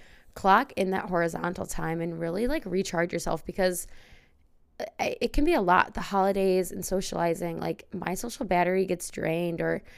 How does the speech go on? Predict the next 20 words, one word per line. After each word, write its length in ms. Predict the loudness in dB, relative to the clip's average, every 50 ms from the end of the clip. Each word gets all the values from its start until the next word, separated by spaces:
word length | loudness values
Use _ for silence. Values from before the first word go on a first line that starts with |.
| -20 -20 -18
sometimes 480 | -10 -6 -4 -2 0 0 0 -2 -2 -2
even 240 | -4 -2 -2 0 0
I'll 100 | 0 0
find 240 | 0 0 -2 0 -2
myself, 320 | -4 -2 -2 -4 -4 -4
if 100 | -8 -6
I'm 160 | -4 -4 -4
not 280 | -2 -4 -4 -4 -6 -6
doing 240 | -4 -4 -4 -4 -6
anything 280 | -6 -6 -6 -6 -6
social, 380 | -6 -6 -6 -6 -6 -6 -4 -2
like, 200 | -2 -2 -2 -6 -20 -20 -20 -20 -20 -20 -12 -4
beating 280 | 0 2 2 2 2 2
myself 480 | 0 0 0 4 4 4 4 4 0 -8 -20 _ _ _ _ _ 0
up 160 | 0 0 2
about 300 | 2 2 4 4 4 4
it 80 | 2 2
and 80 | 0
being 200 | 0 -2 -2 -2
like, 280 | -2 -4 -4 -6 -6